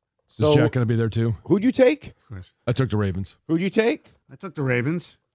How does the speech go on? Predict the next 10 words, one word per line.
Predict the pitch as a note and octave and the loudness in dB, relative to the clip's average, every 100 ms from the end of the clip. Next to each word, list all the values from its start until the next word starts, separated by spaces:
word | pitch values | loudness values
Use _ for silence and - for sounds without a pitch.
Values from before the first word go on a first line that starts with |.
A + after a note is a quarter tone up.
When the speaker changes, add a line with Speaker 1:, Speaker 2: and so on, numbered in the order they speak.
| _ _ | _ _
Speaker 2:
Who'd | D3+ G3+ | -2 0
you | A#3+ | 0
take? | - B3+ D4+ _ _ _ _ _ _ _ _ _ _ _ _ _ _ _ _ _ _ _ - | 4 4 4 _ _ _ _ _ _ _ _ _ _ _ _ _ _ _ _ _ _ _ -2
I | D3 G#3 | 4 4
believe | A3 G#3+ F3 D#3 D3+ | 6 6 6 6 2
Patrick | D3 C#3 D#3+ C#3+ | 0 0 0 2
Mahomes | B2+ B2 A#2+ A2+ | 4 4 2 -2
and | G#2+ | -4
Andy | G#2 G#2 | -4 -4
Reid | G2 G2 F#2+ F#2 | -2 2 2 2